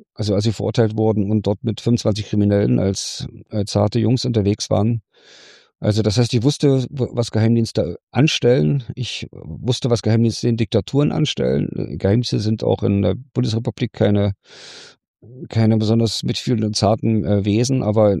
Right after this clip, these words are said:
in, äh, in einer Diktatur, wo sie noch mehr Möglichkeiten haben, Menschen zu foltern und, äh, egal ob physisch oder psychisch, können sie sich s-, s-, zu besonderer Blüte treiben. Und deswegen hat mich das jetzt nicht unbedingt gewundert.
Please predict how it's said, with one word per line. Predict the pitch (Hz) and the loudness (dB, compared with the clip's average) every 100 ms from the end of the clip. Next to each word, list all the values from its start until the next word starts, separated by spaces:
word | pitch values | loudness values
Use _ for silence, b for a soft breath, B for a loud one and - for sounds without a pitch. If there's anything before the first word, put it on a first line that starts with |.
| - | -4
in, | 101 - | -8 -8
äh, | - 98 95 92 | -4 -2 0 0
in | 104 | 0
einer | |
Diktatur, | 107 113 113 - 135 123 | -2 -2 -4 -2 -4 -2
wo | 113 | 0
sie | 110 | 2
noch | 107 | 2
mehr | 110 | 2
Möglichkeiten | 110 131 - - 107 104 | 0 -2 -4 -2 -2 0
haben, | 101 98 | 0 0
Menschen | 101 117 | -2 -6
zu | - | -6
foltern | - 107 120 107 110 98 | -2 0 0 0 0 0
und, | 101 - - | -2 -2 -6
äh, | - | -10
egal | 80 101 101 | -4 0 2
ob | 98 | 0
physisch | - 110 104 101 | -2 -2 -2 -2
oder | |
psychisch, | 104 - 143 120 113 - - B B B B B B | -4 -2 -2 -2 -4 -6 -10 B B B B B B
können | 123 | 2
sie | 113 120 | 4 4
sich | 110 120 | 2 -2
s-, | - - - | -4 -6 -6
s-, | 107 - | -8 -10
zu | - | -4
besonderer | 123 113 139 139 123 | 0 4 4 4 4
Blüte | 117 151 120 | 0 -2 -2
treiben. | 101 92 98 | 0 0 0
Und | 98 | -2
deswegen | 110 104 | 0 0
hat | 120 | 0
mich | 117 | -2
das | - 104 | -2 -2
jetzt | 107 - | -4 -4
nicht | 107 | -2
unbedingt | 120 113 113 | -2 0 -2
gewundert. | - 98 98 131 143 156 - - | -2 -2 2 2 2 0 -4 -16